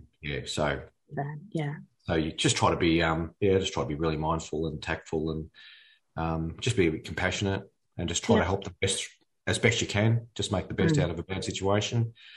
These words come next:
Speaker 2: Yeah.
Speaker 1: Um, and just encourage them, "You've gotta move on." You know what I mean? There's something that's gone, but
Speaker 2: Yeah.
Speaker 1: you've still gotta move on with your life as well. So,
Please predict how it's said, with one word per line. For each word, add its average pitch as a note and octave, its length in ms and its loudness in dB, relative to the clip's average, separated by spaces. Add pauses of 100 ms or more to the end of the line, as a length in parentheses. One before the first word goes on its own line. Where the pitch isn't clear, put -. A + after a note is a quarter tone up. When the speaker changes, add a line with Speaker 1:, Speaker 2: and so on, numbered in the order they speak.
(180)
Speaker 2:
Yeah. C#3+ 300 -2
Speaker 1:
Um, F2 460 -6 (460)
and F#2 280 -2
just F#2+ 160 -2
encourage F#2 360 2
them, F2+ 120 0
"You've G2 120 0
gotta G2+ 160 4
move F#2 220 2
on." F#2+ 320 2 (280)
You F#2+ 100 -2
know F#2 60 0
what F2+ 60 0
I F2+ 40 -2
mean? F#2+ 180 0
There's F#2+ 120 0
something F#2 300 2
that's F2 140 -2
gone, D3+ 520 4
but - 260 0 (180)
Speaker 2:
Yeah. D#3 140 4 (140)
Speaker 1:
you've - 120 -6
still G#2 160 -2
gotta F2+ 120 2
move F2+ 180 4
on F2+ 140 2
with E2 120 -6
your F2 100 0
life E2 200 0
as D#2 120 -6
well. D#2+ 280 0
So, D#2+ 380 -4